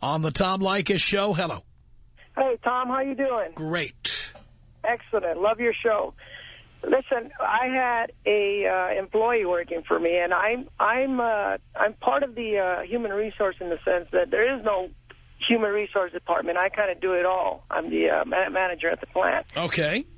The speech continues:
Speaker 2: And I had a, a guy that, uh, worked for me. I'm thirty-four. The guy that worked for me was in his fifties, and this guy was a pretty big gentleman. I'd say somewhere around, uh, close to three hundred pounds.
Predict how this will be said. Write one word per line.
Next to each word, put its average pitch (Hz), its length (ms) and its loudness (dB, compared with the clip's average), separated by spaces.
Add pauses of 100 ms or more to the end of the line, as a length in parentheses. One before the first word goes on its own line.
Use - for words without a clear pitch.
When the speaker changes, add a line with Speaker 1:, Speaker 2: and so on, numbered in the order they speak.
(300)
Speaker 2:
And - 100 4
I 262 140 4
had 277 320 2
a, 214 480 -2
a 196 40 -2
guy 220 360 0
that, 202 400 -2
uh, 180 180 0
worked 214 300 -2
for 185 120 -2
me. 185 200 2
I'm 220 320 0
thirty-four. 202 800 2 (120)
The 196 80 0
guy 214 320 2
that 208 140 -2
worked 202 180 -2
for 196 80 -6
me 185 220 2
was 175 160 0
in 170 80 2
his - 100 -4 (100)
fifties, 160 520 0
and 170 120 0
this 190 200 0
guy 196 180 4
was 180 160 -6
a 175 80 -6 (100)
pretty 277 160 2
big 240 220 -4
gentleman. 226 460 0 (440)
I'd 202 280 2
say 226 260 2
somewhere 220 400 2
around, 196 480 0
uh, 185 180 -2
close 214 280 0
to 262 60 -14
three 214 200 2
hundred 202 220 0
pounds. 190 340 2